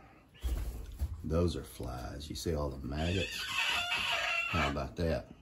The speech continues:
So we're gonna have to set up some more stuff. Once it gets over, like, eighty-five or ninety degrees, we put the fan in here.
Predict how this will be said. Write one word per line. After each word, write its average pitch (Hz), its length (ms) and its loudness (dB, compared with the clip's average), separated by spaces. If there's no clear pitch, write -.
So 80 320 6
we're 87 120 0
gonna 85 140 6
have 85 180 4
to - 80 -8
set 92 240 4
up 85 160 2
some - 160 -2
more 90 340 6
stuff. 78 460 2
Once 110 260 4
it 90 60 4
gets 101 280 6
over, 98 380 12
like, 87 320 8
eighty-five 95 500 6
or 78 40 2
ninety 90 340 6
degrees, 98 560 12
we 82 100 2
put - 200 0
the - 60 -8
fan 110 320 12
in 113 180 12
here. 113 440 12